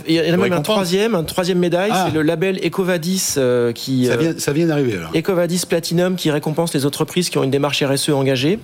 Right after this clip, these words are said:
Speaker 1: Donc on fait partie du, du top un pour cent des entreprises engagées sur les, les aspects R S E. Euh, la partie, euh, champion de la croissance, Les Échos, qui récompense, vous l'avez dit, les cinq cents entreprises qui ont eu la plus forte croissance en France. Et enfin,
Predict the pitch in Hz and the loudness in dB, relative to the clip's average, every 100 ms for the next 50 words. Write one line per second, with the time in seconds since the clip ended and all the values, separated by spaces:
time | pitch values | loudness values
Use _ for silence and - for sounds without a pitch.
0 | - - 117 131 139 139 - 151 131 117 | -8 -8 -6 -4 -2 -2 -4 -4 -4 -4
1 | - 160 165 170 175 170 - 151 127 127 | -2 -2 -2 -2 -2 -2 0 0 0 -2
2 | 131 - 135 127 123 117 131 117 110 110 | -4 -2 0 2 2 0 -2 -2 0 0
3 | 110 117 117 117 - 113 120 127 180 214 | 0 0 0 0 0 2 0 2 0 0
4 | - - - - - 123 135 143 147 - | -4 -12 -12 -14 -4 0 0 0 -4 -2
5 | 160 160 131 120 147 147 147 131 - 135 | 0 2 2 2 0 0 0 0 -2 -2
6 | 151 135 123 127 151 143 - 117 120 123 | -2 0 2 2 0 -2 0 -2 -2 -2
7 | 135 117 110 113 117 117 104 151 147 - | -2 0 0 0 0 -2 0 0 0 0
8 | 143 127 - - - 123 135 - 151 - | 0 0 -4 -8 -6 -2 -2 0 -2 0
9 | 120 107 - 147 147 - 123 135 123 127 | 0 0 0 0 -2 0 -2 0 0 0
10 | 165 185 - - - - - - 220 190 | 0 0 -2 -10 -16 -12 -6 0 2 2
11 | 185 185 | 0 0